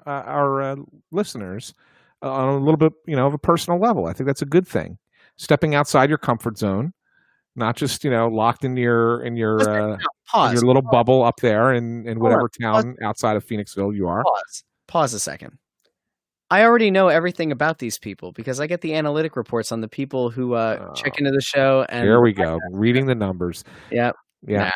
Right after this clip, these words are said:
Speaker 1: You know, me, I wanna, I'm a man of the people. I wanna get to know the people. I wanna hang out with these people. I wanna have beers with these people. I
Speaker 2: Dude,
Speaker 1: wanna
Speaker 2: you legitimately spent how many times admitting outright that you just wanna go see these people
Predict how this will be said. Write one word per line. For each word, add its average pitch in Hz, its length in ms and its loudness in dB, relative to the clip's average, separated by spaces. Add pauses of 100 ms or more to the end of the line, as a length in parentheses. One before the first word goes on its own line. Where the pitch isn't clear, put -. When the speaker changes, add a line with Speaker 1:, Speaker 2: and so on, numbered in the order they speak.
(120)
Speaker 1:
You 135 100 2
know, 117 100 2
me, 143 320 4
I 139 120 6
wanna, 143 280 2
I'm 139 160 2
a 135 60 4
man 127 260 0
of 117 60 -2
the 107 80 -6
people. 104 280 -6
I 107 40 -2
wanna 117 160 -4
get 107 100 -6
to 117 80 -6
know 110 200 -2
the 110 100 -8
people. 107 240 -4
I - 20 -2
wanna 120 140 -4
hang 117 280 -6
out 110 160 -2
with 131 120 -4
these 90 160 -10
people. 87 340 -14
I 95 60 -8
wanna 113 260 -6 (300)
have 117 260 0
beers 120 300 2
with 107 80 0
these 92 180 -8
people. - 340 -8
I 170 140 6
Speaker 2:
Dude, - 100 4
Speaker 1:
wanna 104 120 -6 (160)
Speaker 2:
you 247 80 0
legitimately 208 840 2
spent - 500 0
how 156 120 -2
many 170 180 0
times 151 460 0 (140)
admitting 160 680 0
outright 135 540 -2 (320)
that 143 120 0
you 156 220 -4
just 190 240 0
wanna 214 220 0
go 202 120 2
see 196 280 -2
these 196 260 -6
people 123 480 -4